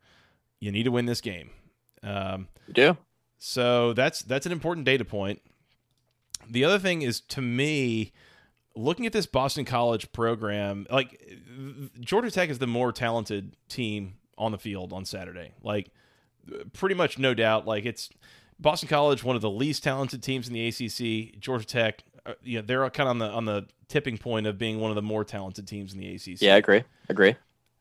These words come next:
Speaker 1: The difference to me, and again, this kinda comes back to what I said originally, is wh-, when Jeff Hafley and that staff took over at Boston College, uh, I guess it was, what, December of nineteen, you know, early twenty twenty,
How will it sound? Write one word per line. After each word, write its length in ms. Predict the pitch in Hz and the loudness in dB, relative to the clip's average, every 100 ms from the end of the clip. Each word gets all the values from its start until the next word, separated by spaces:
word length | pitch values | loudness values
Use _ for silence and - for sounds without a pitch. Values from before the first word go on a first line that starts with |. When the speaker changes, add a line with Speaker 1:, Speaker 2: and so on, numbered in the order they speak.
| _ - | _ -2
Speaker 1:
The 140 | 123 143 | 2 6
difference 460 | 208 226 220 - | 6 6 2 0
to 120 | - 143 | -2 0
me, 560 | 120 127 131 117 113 | 2 2 0 0 -2
and 100 | 117 | -4
again, 240 | 107 135 120 | -2 -2 -2
this 120 | - | 0
kinda 160 | 160 | -2
comes 160 | 143 123 | -2 -2
back 140 | 123 120 | -4 -2
to 60 | |
what 80 | 120 | 0
I 40 | 107 | 0
said 260 | 135 120 | 4 4
originally, 760 | 107 104 120 117 110 104 101 101 | 4 2 2 2 0 2 2 0
is 460 | - 107 101 98 - - - - _ _ _ - | 0 2 2 -2 -8 -14 -20 -20 _ _ _ -6
wh-, 360 | 135 156 - 127 | 0 0 0 -2
when 200 | 143 120 | -2 2
Jeff 240 | 202 240 | 2 2
Hafley 380 | 175 170 165 139 | 0 0 2 2
and 80 | 123 | 2
that 120 | - | -4
staff 400 | - 113 117 - | -4 -2 -2 -2
took 220 | 127 113 | -4 0
over 200 | 113 110 | 0 0
at 100 | 95 | -2
Boston 300 | 107 107 107 | 0 -2 -4
College, 600 | 110 107 107 101 95 - - | -2 0 0 -2 -6 -12 -8
uh, 60 | 101 95 95 | -6 -4 -6
I 60 | 98 | -4
guess 200 | 135 - | -4 -4
it 80 | 90 | -6
was, 380 | 110 98 90 - _ _ | -6 -6 -10 -12 _ _
what, 300 | 101 104 98 | -8 -4 -4
December 500 | 92 98 131 131 131 | -4 -6 -4 -2 0
of 120 | 120 113 | 0 0
nineteen, 840 | 117 117 - 117 110 110 110 98 - _ - | 0 0 -6 -6 -6 -6 -8 -10 -16 _ -16
you 180 | 92 98 | -10 -8
know, 140 | - | -6
early 360 | 113 120 120 113 | -2 -2 0 -2
twenty 320 | - 117 104 | -4 -6 -6
twenty, 520 | - 147 156 117 107 | -8 -6 -4 -4 -6